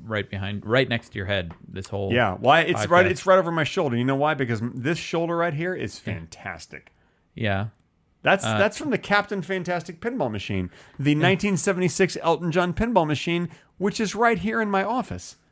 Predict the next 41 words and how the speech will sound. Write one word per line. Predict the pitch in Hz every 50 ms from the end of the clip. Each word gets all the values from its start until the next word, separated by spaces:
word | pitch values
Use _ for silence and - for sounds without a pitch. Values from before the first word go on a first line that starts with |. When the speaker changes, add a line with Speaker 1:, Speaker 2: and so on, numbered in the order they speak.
| _ _ -
Speaker 1:
It's | - 127 -
amazing. | 110 104 104 98 98 90 95 95 92 90 - - - _ _
Speaker 2:
Yeah. | - 98 98 123 165 147 180 -
Speaker 1:
And | - -
it's | 139 127 -
there | - 147 175 208 185
every, | 151 156 165 156 120 98 - _ -
every | 117 117 120 120 113 117
episode, | - - - 87 - 95 85 85 95
isn't | 127 117 87
it? | 82 - - -
Speaker 2:
Well, | - 160 165 156
y-, | 151 147 135 -
I | 147
don't, | 151 156 - -
it's | 160 151 -
too | - - 180
heavy | 143 147 147 127 120
to | 107
move. | 95 95 101 101 101 98 95 85
Speaker 1:
It | - 147
just | - 240 233 233 -
occurred | 196 - - 202 214 202 156
to | 127
me | 120 120 110
now | 107 107 107 107 104 101
that, | 98 98 95 95 92 - 110
like, | 104 98 101 101
you | 117 131 135
have | 139 135
the | 127 131
word | 120 123 123 107
fantastic | - - 113 110 110 98 - 113 107 110 98 - - 92 -
right | 98 101 98
next | 101 98 92 - - -
to | 98
your | 90 85 85
head | 95 92 87
all | 85 82 85
the | 85 80
time. | - 80 85 90